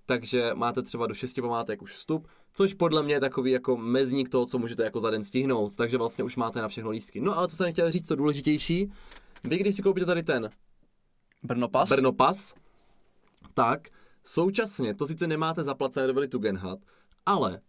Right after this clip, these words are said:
Speaker 1: pro Turistické informační centrum jsou každý den v každé té prohlídce vyčleněny dvě místa na Brnopas.
Speaker 2: Hmm.
Speaker 1: To znamená, že vy sice nemáte jako vstupenku do Vily Tugendhat, ale nemusíte půl roku čekat, protože si využijete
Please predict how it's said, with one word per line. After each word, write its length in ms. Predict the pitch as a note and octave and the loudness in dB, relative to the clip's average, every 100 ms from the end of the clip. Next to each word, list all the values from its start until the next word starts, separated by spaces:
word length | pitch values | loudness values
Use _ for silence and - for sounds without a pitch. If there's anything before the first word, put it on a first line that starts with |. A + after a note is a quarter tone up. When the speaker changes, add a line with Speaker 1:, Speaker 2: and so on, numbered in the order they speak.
| _ | _
Speaker 1:
pro 140 | D3+ D#3 | -2 0
Turistické 420 | E3+ F#3+ F#3+ F#3+ | 2 2 2 0
informační 400 | E3+ F3+ G3+ F#3 | -2 -4 -2 -2
centrum 400 | E3+ C3 A#2 G#2 | -2 -4 -4 -4
jsou 140 | A2+ G#2 | -6 -4
každý 560 | E3 F3 D#3+ D#3+ E3+ | -2 -2 -4 -8 -4
den 420 | A#2+ G2+ F#2+ A2 - | -2 -2 -4 -8 -14
v 80 | - | -10
každé 360 | C#3+ C3+ C#3+ C#3 | -6 -2 -2 -2
té 140 | C3 | -2
prohlídce 540 | G#2 G2 G2 - F#2+ - _ _ _ A#2 | -4 -6 -6 -6 -10 -10 _ _ _ -8
vyčleněny 840 | A2 D#3+ E3+ F3+ D#3+ C3 G#2+ G2+ - _ - | -4 -4 -2 -2 2 2 2 -2 -6 _ -8
dvě 280 | A#2+ D#3 D#3 | -2 0 2
místa 380 | D#3 D#3+ D#3+ | 0 0 -2
na 80 | D3 | 0
Brnopas. 640 | D3 F3+ C3+ F2+ F#2+ - - _ _ - | 0 0 0 -2 -8 -12 -20 _ _ -8
Speaker 2:
Hmm. 440 | B2 A#2 A2+ A2 C3 | -4 -4 -4 -2 0
Speaker 1:
To 140 | F3 | 2
znamená, 460 | F3+ D3 B2+ A2 A2 | 2 2 2 0 0
že 120 | A2+ | 0
vy 120 | E3 | 0
sice 600 | F3+ F3 - G#2 B2 D#3+ _ _ _ _ A#2 | 0 -2 0 0 -2 -8 _ _ _ _ -4
nemáte 440 | B2+ D#3+ D#3+ E3 | 0 0 0 0
jako 140 | D#3 | -2
vstupenku 300 | - C#3+ D3+ | -4 -2 0
do 80 | D3+ | 0
Vily 140 | D3 C#3 | -2 -2
Tugendhat, 540 | A#2 G#2 G2+ G#2+ - _ _ _ | -2 -2 -2 -4 -10 _ _ _
ale 200 | - C#3+ | -6 -2
nemusíte 340 | D3 D#3+ D#3+ E3 | -2 -2 -4 -4
půl 180 | D#3 D#3+ | -2 -2
roku 180 | D#3+ | -2
čekat, 340 | E3 C3 B2 B2 | -4 -4 -4 -4
protože 380 | C#3 C#3 C#3+ C#3+ | -4 -2 -2 -4
si 100 | C3 | -4
využijete 840 | B2+ D#3+ E3 E3+ E3 D#3+ D#3 D#3 | -4 -2 0 0 0 0 -2 -2